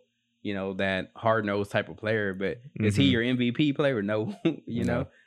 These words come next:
Speaker 2: No.
Speaker 1: And, um, they're really missing out on Jamal Murray s-, since we're talking about the Nuggets.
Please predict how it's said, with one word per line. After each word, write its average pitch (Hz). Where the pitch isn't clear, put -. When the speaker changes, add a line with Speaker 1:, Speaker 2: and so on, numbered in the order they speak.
Speaker 2:
No. 117
Speaker 1:
And, 110
um, 101
they're 156
really 160
missing 156
out 151
on 131
Jamal 113
Murray 123
s-, -
since 104
we're 104
talking 110
about 101
the 82
Nuggets. 110